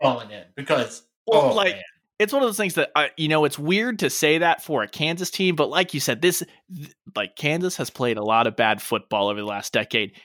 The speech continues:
Speaker 2: and this might be the worst of it. But at least you can go back with your head, with your hat in your hand and say, "At least we're playing those freshmen." And this is a program, Randy, that,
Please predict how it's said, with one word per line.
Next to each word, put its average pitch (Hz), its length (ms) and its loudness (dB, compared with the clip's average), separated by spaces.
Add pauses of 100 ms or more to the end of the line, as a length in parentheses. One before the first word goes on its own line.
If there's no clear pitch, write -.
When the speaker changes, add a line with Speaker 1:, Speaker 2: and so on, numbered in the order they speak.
(140)
Speaker 2:
and 113 220 -6
this 170 300 2
might 135 340 -2
be 135 140 2
the 113 160 -4
worst 120 440 -2
of 101 140 -4
it. - 100 -10 (160)
But 190 360 4 (260)
at 165 160 2
least 233 320 -2
you 185 80 0
can 147 120 -6
go 143 140 4
back 131 360 2
with 135 120 0
your 123 140 0
head, 131 320 0
with 120 180 -6
your 117 140 -6
hat 131 180 0
in 120 60 -10
your 117 80 -4
hand 120 180 0
and 113 100 -6
say, 117 320 0 (280)
"At 143 100 2
least 180 220 2
we're 147 80 -4
playing 135 260 0
those 113 160 -6
freshmen." 185 460 0
And 185 120 2
this 233 120 0
is 220 100 -2
a 190 60 2
program, 196 520 0
Randy, 135 260 0
that, 123 140 -4